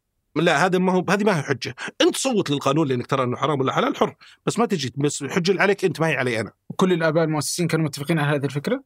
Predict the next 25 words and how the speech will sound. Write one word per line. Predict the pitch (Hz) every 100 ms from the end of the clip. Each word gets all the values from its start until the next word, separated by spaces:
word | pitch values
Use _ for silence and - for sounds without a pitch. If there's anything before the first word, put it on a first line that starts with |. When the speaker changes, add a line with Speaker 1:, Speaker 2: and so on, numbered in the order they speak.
| -
Speaker 1:
أي، | 208 262 247
لا، | 175
كان | 190 208 170
مو-، | 165 175
موضوع | 165 165 170 247
الفصل | 170 - 262 - 160 220
Speaker 2:
مم. | 156 165 202
Speaker 1:
ما | 220 240
كان، | 220 226 220
ما، | 226 214
ما | 202
هو | 240
من | 214 226
الأشياء | 220 202 214
اللي | 196
دار | 175 180
عليها | 185
نقاش | 180 170 160
أصلا. | 143 - 92 - -
Speaker 2:
والمجتمع | - 151 160 170 170 - 175 139
الأمريكي | 151 147 139 139 151 151 143 147
آنذاك | 143 139 143 139 -
قابل | 175 175 170
لهذه | 156 160
الفكرة؟ | 143 160 202 247